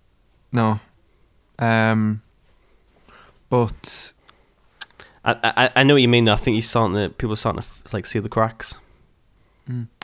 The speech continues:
Speaker 1: Sometimes, you know, a little bit of, like, not stu-, I don't wanna say studio interference, 'cause that's not bad, but sometimes maybe, uh, you know,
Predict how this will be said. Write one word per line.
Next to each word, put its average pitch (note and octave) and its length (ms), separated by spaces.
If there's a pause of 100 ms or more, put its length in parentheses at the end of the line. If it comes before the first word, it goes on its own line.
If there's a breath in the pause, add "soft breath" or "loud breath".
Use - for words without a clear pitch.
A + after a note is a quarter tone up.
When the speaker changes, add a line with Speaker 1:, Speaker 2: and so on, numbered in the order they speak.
(220 loud breath)
Speaker 1:
Sometimes, C#3 880
you B2+ 100
know, B2 180
a F#2 40
little A#2 200
bit A#2 180
of, G#2+ 180
like, G2+ 360 (1900 soft breath)
not C#3 240
stu-, - 240
I B2 60
don't B2 100
wanna C3+ 120
say B2+ 160
studio A#2 380
interference, F#2+ 840 (240)
'cause - 100
that's - 180
not G2+ 80
bad, G2+ 140
but F2 100
sometimes A#2 440 (380 loud breath)
maybe, A#2 460 (280)
uh, G#2 640 (1800)
you C#3 80
know, B2 280